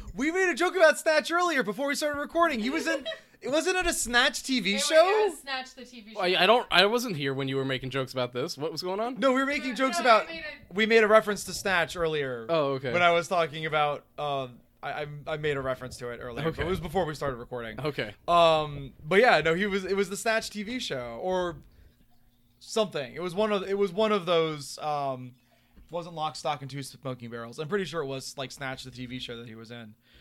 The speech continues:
Speaker 1: Um, which I don't think anyone has ever seen, like, on the planet.
Speaker 3: <laughs> I have no idea
Speaker 1: Maybe,
Speaker 3: what this is.
Speaker 1: maybe Rupert Grint's mother watched it.
Speaker 2: Aw.
Speaker 1: My boy's in another show.
Speaker 3: Thank you.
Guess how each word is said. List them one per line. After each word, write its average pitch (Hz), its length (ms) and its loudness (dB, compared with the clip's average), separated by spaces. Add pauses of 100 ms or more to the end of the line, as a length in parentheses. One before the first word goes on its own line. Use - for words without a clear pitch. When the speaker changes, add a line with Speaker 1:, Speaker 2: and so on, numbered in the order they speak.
(440)
Speaker 1:
Um, 135 580 -2 (760)
which 165 460 -4
I 190 120 6
don't 214 140 4
think 208 200 -2
anyone 208 380 0
has 190 160 0
ever 160 260 0
seen, 135 380 -8
like, 139 160 -10
on 151 120 -4
the 147 80 -6
planet. 226 320 4
Speaker 3:
<laughs> 220 100 2
I 208 180 8
have 170 220 0
no 156 160 0
idea 160 160 2
Speaker 1:
Maybe, 220 280 6
Speaker 3:
what 220 80 -4
this 113 100 -8
is. - 60 -16
Speaker 1:
maybe 196 380 0
Rupert 202 460 0
Grint's 175 340 -2
mother 156 560 -2
watched 214 440 0
it. 233 220 4
Speaker 2:
Aw. 226 760 -10
Speaker 1:
My 415 280 2
boy's 480 420 4
in 440 100 2 (140)
another 453 300 0
show. 453 640 0 (840)
Speaker 3:
Thank - 280 -18
you. 110 80 -16